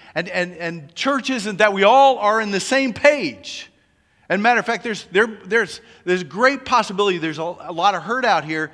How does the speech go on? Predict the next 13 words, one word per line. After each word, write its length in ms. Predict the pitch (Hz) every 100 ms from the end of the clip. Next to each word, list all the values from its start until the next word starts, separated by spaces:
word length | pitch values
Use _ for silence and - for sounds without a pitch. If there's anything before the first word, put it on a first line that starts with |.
| - -
and, 340 | 160 170 180 -
and, 280 | 165 175
and 200 | 190 175
what 140 | 190 233
we're 100 | 214
doing 260 | 226 202
is 240 | 185 165 139
avoiding. 440 | 160 170 196 139
I'm 120 | 135
not 220 | 220 262 254
saying 260 | 262 208
you're 120 | 160
hating, 520 | 143 240 277 190 151